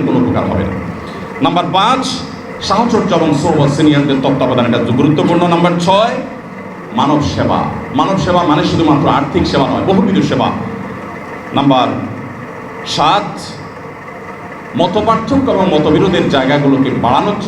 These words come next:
চেষ্টা করে না করে কমানোর চেষ্টা করা, ভূমিকা রাখা। নাম্বার আট, আল্লাহর সাথে গভীর সম্পর্ক রাখা। আল্লাহ রাব্বুল আলামিন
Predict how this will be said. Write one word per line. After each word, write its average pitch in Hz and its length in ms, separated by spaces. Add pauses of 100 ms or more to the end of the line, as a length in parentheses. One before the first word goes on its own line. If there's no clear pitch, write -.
(200)
চেষ্টা 151 400
করে 151 180
না 127 200
করে 151 260 (180)
কমানোর 143 420
চেষ্টা 127 260
করা, 95 320
ভূমিকা 139 300
রাখা। 95 320 (240)
নাম্বার 113 240
আট, 127 440
আল্লাহর 117 220
সাথে 113 180
গভীর 101 220
সম্পর্ক 92 420
রাখা। - 320
আল্লাহ 165 160
রাব্বুল 139 200
আলামিন 131 520